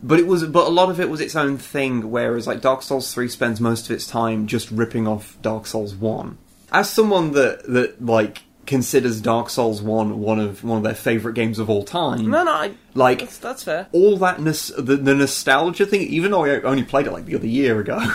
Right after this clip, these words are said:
Speaker 1: <laughs> but, like, for the first time, but, like, that, that kind of nostalgia, that, that, like, familiarity that I have with the elements they bring in from Dark Souls one.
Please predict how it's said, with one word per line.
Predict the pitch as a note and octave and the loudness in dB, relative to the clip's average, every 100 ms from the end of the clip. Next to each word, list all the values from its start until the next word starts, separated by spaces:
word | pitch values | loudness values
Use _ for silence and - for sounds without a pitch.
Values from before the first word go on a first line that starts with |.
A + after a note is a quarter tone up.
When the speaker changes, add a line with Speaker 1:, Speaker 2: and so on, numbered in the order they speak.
| - | -6
Speaker 1:
<laughs> | - | -8
but, | - A2+ - - | 0 0 0 -4
like, | A#2+ A2 | -6 -4
for | A2+ | -6
the | |
first | G#2+ A2+ A2+ | -2 -2 -2
time, | D3+ A#2+ A2 - - - - - | -2 -2 -4 -10 -18 -20 -20 -6
but, | C#3 C3+ | 2 4
like, | B2+ - _ _ _ _ | 2 0 _ _ _ _
that, | C#3 D3+ D3+ | -4 4 4
that | C#3 D#3 | 4 0
kind | D#3 D3 | 0 0
of | |
nostalgia, | C#3 B2+ - D3 C3+ B2+ A2 A2+ | 0 -2 0 2 4 2 0 -2
that, | G2+ A#2+ F#2 | 2 2 2
that, | A2+ B2 | 0 0
like, | A#2+ A2+ - - _ _ _ | 0 -4 -6 -16 _ _ _
familiarity | - D#3 C#3+ C#3 B2 B2+ B2+ B2+ A#2 | -4 0 4 4 4 2 0 -2 -4
that | A2 - | -2 -2
I | A#2 | -4
have | A2 B2 A#2 - | -4 -4 -4 -4
with | A#2+ G#2+ | -4 -2
the | A2+ | -2
elements | G#2+ A#2+ A#2+ A2 | 0 0 -2 -2
they | C3 | -2
bring | A2 B2 C3+ | 0 0 0
in | C#3 | 0
from | C3 A#2+ | -2 -2
Dark | B2 A2+ | 0 -2
Souls | - A#2+ A2 | -2 -4 -4
one. | A2 A2+ A2+ | -6 -6 -8